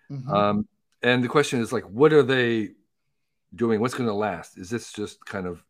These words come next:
Speaker 2: like V R, something that
Speaker 1: Mm.
Speaker 2: is going to wow people and then not take twenty years to
Speaker 1: Sure.
Speaker 2: come about? And, um, there are several conclusions from, from that, but one of ones per-, that pertaining to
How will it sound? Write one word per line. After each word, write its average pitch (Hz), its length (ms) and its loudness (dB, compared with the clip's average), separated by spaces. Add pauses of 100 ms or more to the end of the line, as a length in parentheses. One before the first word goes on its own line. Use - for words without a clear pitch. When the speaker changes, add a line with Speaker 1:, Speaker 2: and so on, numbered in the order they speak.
Speaker 2:
like 95 180 -10
V 104 220 -6
R, 107 400 -2 (240)
something 104 300 -6
that 98 160 -6
Speaker 1:
Mm. - 40 -16
Speaker 2:
is 87 80 -16
going 101 240 -8
to 95 120 -10
wow 101 300 -2
people 120 460 -4
and 90 120 -8
then 90 120 -10
not 101 320 -6 (200)
take 107 180 -6
twenty 110 240 -2
years 104 440 -4
to 87 280 -8 (260)
Speaker 1:
Sure. 170 540 -8
Speaker 2:
come 117 120 0
about? 110 420 2 (560)
And, 127 460 4 (120)
um, 110 320 0
there 127 100 2
are 120 40 2
several 156 260 2
conclusions 127 840 -4
from, 110 560 -2
from 120 300 -4
that, 92 240 -8
but 87 80 -14
one 120 200 0
of 113 80 -2
ones 104 360 -4 (180)
per-, 101 200 -12
that 107 160 -10
pertaining 107 480 -6
to 92 340 -8